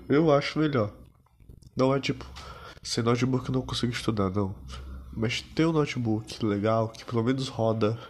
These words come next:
os sites direito, já se-, já é bem melhor, assim. Já ajuda muito. E sem contar isso, pô, tipo, a minha guitarra sempre vai precisar de melhoras.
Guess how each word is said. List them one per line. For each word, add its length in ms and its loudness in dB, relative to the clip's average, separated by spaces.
os 200 0
sites 460 0
direito, 640 0
já 220 0
se-, 220 -2
já 280 2
é 100 2
bem 160 0
melhor, 360 0
assim. 400 -8
Já 180 0
ajuda 280 0
muito. 300 -6
E 60 -10
sem 120 -8
contar 420 -2
isso, 420 0
pô, 180 0
tipo, 480 -6
a 100 -8
minha 160 2
guitarra 340 -2
sempre 240 0
vai 80 4
precisar 440 2
de 120 0
melhoras. 800 0